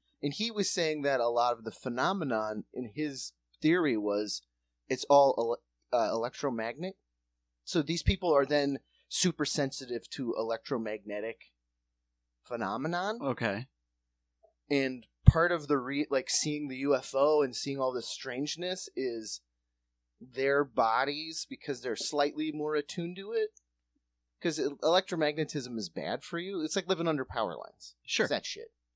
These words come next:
Speaker 2: Yeah, yeah, yeah. I'm following.
Speaker 1: Your body knows it's bad, but it's not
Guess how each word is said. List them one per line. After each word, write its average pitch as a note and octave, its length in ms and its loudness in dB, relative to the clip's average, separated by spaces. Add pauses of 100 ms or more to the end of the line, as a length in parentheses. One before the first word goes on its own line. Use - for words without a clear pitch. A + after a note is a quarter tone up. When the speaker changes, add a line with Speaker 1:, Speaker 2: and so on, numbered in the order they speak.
Speaker 2:
Yeah, C3 180 0
yeah, C3+ 160 2
yeah. G#2 160 -2 (180)
I'm C3 140 -8
following. A2+ 340 0 (240)
Speaker 1:
Your E3 120 -2
body E3+ 400 4
knows F3 300 -2
it's D#3 180 -10
bad, A#2 600 -4 (500)
but C3+ 180 2
it's - 240 -6
not C3+ 400 -2